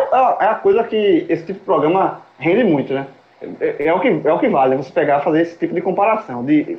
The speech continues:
são épocas diferentes, mas, é, quando a gente tá discutindo isso, né, é, normalmente,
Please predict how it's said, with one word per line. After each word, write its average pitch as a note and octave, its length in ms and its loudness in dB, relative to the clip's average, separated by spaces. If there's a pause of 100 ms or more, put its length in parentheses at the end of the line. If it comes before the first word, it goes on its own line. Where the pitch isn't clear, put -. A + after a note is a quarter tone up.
são D#3+ 160 0
épocas F#3 260 0
diferentes, F3 480 0
mas, G3 220 0 (560)
é, B2+ 380 2 (580)
quando E3+ 180 0
a - 40 2
gente E3+ 80 2
tá F3 100 2
discutindo D#3 480 0
isso, G#3 280 0
né, A#2+ 280 -4
é, - 240 -2
normalmente, E3+ 640 0